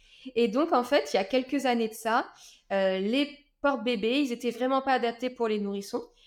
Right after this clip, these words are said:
Donc, on les déconseillait vraiment à un certain âge. Notamment, on disait beaucoup, tant que l'enfant, il a pas un bon contrôle postural,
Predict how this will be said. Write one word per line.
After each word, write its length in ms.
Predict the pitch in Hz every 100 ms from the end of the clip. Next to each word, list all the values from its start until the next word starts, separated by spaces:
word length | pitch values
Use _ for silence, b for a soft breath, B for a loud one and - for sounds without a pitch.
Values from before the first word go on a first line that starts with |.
| b 190
Donc, 380 | 220 302 339 - 233
on 100 | 240
les 140 | 240
déconseillait 720 | 190 254 254 254 254 240 269
vraiment 320 | 233 220 226 254
à 320 | 202 - -
un 100 | 202
certain 400 | 196 196 - 190
âge. 260 | 214 269 233
Notamment, 380 | 208 202 196 240
on 60 |
disait 240 | 196 175 202
beaucoup, 340 | 185 - 254
tant 180 | 269 240
que 60 | 226
l'enfant, 220 | 190 -
il 80 | 240
a 80 | 185
pas 120 | 190
un 120 | 180
bon 180 | 185 202
contrôle 400 | 208 202 - 196
postural, 640 | - 190 - 190 185 208